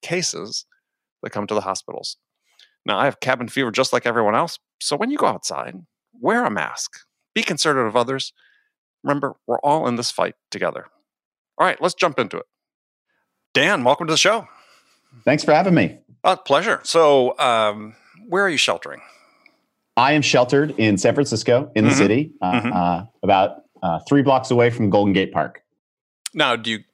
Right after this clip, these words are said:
Speaker 1: get out to the park and walk these days, or staying inside?
Speaker 2: I do brave the outdoors, um,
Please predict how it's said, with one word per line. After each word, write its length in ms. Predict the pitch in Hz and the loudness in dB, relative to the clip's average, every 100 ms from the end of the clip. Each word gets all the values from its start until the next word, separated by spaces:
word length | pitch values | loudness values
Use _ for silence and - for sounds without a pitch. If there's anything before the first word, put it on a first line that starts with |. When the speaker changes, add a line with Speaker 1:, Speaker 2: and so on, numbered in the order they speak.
| _ _ _ _ _ _ _ - 117 | _ _ _ _ _ _ _ -20 -8
Speaker 1:
get 160 | - 101 | -2 0
out 160 | 117 - | 0 -2
to 60 | |
the 80 | 123 | -6
park 400 | - 127 226 - | 0 2 2 0
and 140 | 139 | 0
walk 320 | 127 156 185 - | 2 2 0 -6
these 200 | 180 - | -6 0
days, 480 | 170 208 226 233 | 2 2 0 0
or 600 | 151 123 123 127 127 120 - _ _ _ | 0 2 4 4 2 0 -8 _ _ _
staying 320 | - - 170 156 | -2 0 0 0
inside? 420 | 135 104 71 - _ _ _ _ _ 120 | 2 0 0 -8 _ _ _ _ _ 0
Speaker 2:
I 100 | 123 | 2
do 240 | 117 151 | 4 4
brave 800 | 117 117 120 123 139 147 143 - | 4 4 4 6 4 2 0 -6
the 360 | 117 123 120 117 | 0 4 4 6
outdoors, 840 | 120 127 - 113 104 98 101 - _ - | 2 0 -4 0 4 4 2 0 _ 0
um, 600 | 107 98 98 95 95 | 2 4 2 2 0